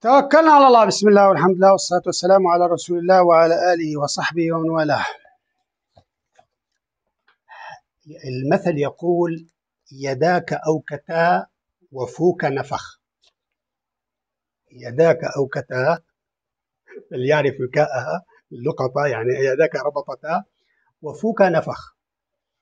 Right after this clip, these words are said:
فأنت الذي نفخت ال-، ب-، نفخت ال-، ال-، آه، نفخت ال-، النار، آه، أوقدتها بفمك يعني.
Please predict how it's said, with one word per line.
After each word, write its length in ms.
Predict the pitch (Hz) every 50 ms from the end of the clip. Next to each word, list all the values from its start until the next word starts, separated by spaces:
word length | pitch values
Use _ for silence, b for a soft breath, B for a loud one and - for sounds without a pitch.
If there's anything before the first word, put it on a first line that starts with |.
| _ _ _ _ _ _ _ _ _ _ _ _ _ _ b b b b b b b b b b _ _ _ _ _ _ _ _ _ _ _ _ _ _ _ _ _ _ _ _ _ _ _ _ _ _ _ _ _
فأنت 680 | - - - - - - 185 185 202 185 175 - -
الذي 480 | 165 151 147 143 143 143 139 131 147 143
نفخت 480 | 143 135 - 190 190 - - - - 143
ال-، 380 | 127 123 120 123 127 127 - - _ _
ب-، 260 | 139 127 135 127 131 131 - - - - - - - - _ -
نفخت 460 | 147 139 - - 208 - - - -
ال-، 240 | 151 139 127 123 127 - _ -
ال-، 480 | 135 123 135 - - _ _ _ _ _ _ _ _ _ _ _ _ _ _ _ _ _ _ _ _ _ _ -
آه، 480 | 147 139 127 127 127 123 123 123 127 135 127
نفخت 520 | 135 135 - - 190 175 - - _ 165
ال-، 280 | 139 131 127 120 120 120 110 - - - _ _ _ _ _ _ _ _ _ _ _ _ _ _ _ _ _ _ _ _ _ _ _ _ _ _ _ _ _ -
النار، 540 | 127 127 123 131 147 175 196 214 202 185 156
آه، 180 | 143 143 147 156
أوقدتها 600 | 143 127 127 - 190 185 185 - 214 180 175 220 220
بفمك 500 | 202 202 - - 247 214 160 123 - -
يعني. 220 | - 101 - _